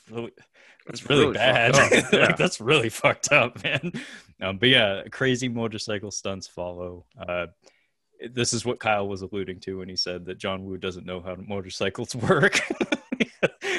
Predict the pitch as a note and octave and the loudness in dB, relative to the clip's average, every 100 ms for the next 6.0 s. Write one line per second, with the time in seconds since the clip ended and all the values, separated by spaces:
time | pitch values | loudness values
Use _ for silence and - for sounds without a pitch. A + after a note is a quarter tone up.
0 | C4 C3+ C3 C3 B2+ C#3 C3 - C3+ B2 | -2 0 0 2 2 4 4 2 0 0
1 | B2 - A2 A2 G#2+ G#2 G#2 G#2 G#2 G2+ | -4 -2 0 0 0 -2 -4 -6 -4 -4
2 | F#2+ - - _ _ _ - A2+ G#2+ - | -4 -10 -20 _ _ _ -4 -2 -2 -4
3 | B2+ C3 C3 B2 B2 D3 E3 D#3+ - D#3+ | -2 2 2 0 -4 -2 0 -2 -2 -4
4 | D#3+ D#3+ _ F3+ F#3 - D3+ C3+ B2+ C3 | -2 -4 _ -20 -10 0 2 2 -2 0
5 | D#3 C#3+ C#3 A#2+ - _ - C#3 A#2+ A2+ | 0 0 -4 -2 -2 _ -2 0 0 -2